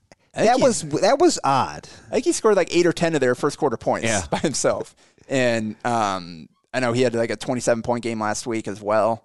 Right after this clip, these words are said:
Speaker 1: Um, they, they came back and survived against Gretna. Uh, <laughs> uh, that was a close one. So, um, that, yeah, he's kind of taken more of the on-ball creation, uh, over, but, um, th-, that's still kind of, y-,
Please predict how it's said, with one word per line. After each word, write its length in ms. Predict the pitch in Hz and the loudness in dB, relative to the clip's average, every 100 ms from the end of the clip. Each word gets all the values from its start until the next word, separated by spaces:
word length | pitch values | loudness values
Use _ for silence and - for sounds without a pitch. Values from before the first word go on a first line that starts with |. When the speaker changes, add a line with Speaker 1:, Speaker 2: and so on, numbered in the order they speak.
| - | -10
Speaker 1:
Um, 260 | 76 82 | -8 -6
they, 140 | 104 - | -6 -6
they 100 | 113 | -6
came 160 | 117 113 | -6 -4
back 260 | 101 104 | -2 -2
and 180 | 101 98 - _ _ _ - | -4 -12 -14 _ _ _ -10
survived 800 | - 147 113 113 117 123 120 131 | 0 0 2 0 0 -2 -6 -6
against 320 | 120 123 117 | -4 -4 -4
Gretna. 420 | - 117 120 131 127 _ | -2 -2 0 -2 -4 _
Uh, 400 | 110 107 92 113 85 - _ | -4 -4 -4 -8 -8 -16 _
<laughs> 300 | _ _ _ | _ _ _
uh, 420 | - 67 62 60 71 | -10 -8 -6 -6 -6
that 140 | 104 | -4
was 120 | 107 113 | -4 -6
a 40 | |
close 300 | - 113 - | -4 -4 -4
one. 180 | - 110 | -10 -8
So, 460 | - 127 110 107 - | -2 0 2 -2 -4
um, 540 | 110 104 92 87 65 _ _ _ - | -2 -2 -4 -8 -18 _ _ _ -6
that, 240 | 120 - _ - | -6 -6 _ -6
yeah, 160 | 139 127 | 0 0
he's 260 | 117 185 - | 0 -2 0
kind 180 | 185 | 0
of 80 | 165 | 0
taken 240 | - 160 139 | -2 -2 0
more 180 | 135 | 0
of 60 | 143 | 0
the 140 | 139 104 | 0 0
on-ball 600 | 127 123 131 127 123 - _ | 0 4 4 6 4 -4 _
creation, 580 | 151 135 143 143 143 156 | -2 -2 -2 -6 -8 -10
uh, 340 | 120 120 113 117 _ _ _ _ | -2 0 0 -2 _ _ _ _
over, 280 | 117 127 151 | -4 0 0
but, 380 | 135 123 117 - | 2 2 2 -4
um, 680 | 117 98 90 82 78 67 - _ _ _ _ | -4 -4 -4 -8 -12 -16 -20 _ _ _ _
th-, 100 | - - | -14 -4
that's 200 | 147 139 | -4 -2
still 260 | - 156 | 0 0
kind 180 | 127 131 | 0 -2
of, 100 | 120 | -4
y-, 160 | 90 | -6